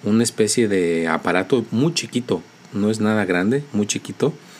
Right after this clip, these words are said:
atrás del oído, y te dan un control remoto. Entonces, todo lo que estás tú hablando o viendo, escuchando,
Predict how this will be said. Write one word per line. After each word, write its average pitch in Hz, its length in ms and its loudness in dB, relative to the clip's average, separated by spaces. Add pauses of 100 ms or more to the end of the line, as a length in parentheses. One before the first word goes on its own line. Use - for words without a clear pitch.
(340)
atrás 107 420 2
del 123 160 4
oído, 101 380 4 (800)
y 107 60 -2
te 95 160 0
dan 104 180 2
un 120 80 4
control 104 400 0
remoto. 104 500 2
Entonces, 92 300 -6
todo 160 180 4
lo 196 120 0
que - 80 -4
estás 127 320 -4
tú 139 160 2
hablando 110 680 2
o 98 140 0
viendo, 107 360 2
escuchando, 113 640 0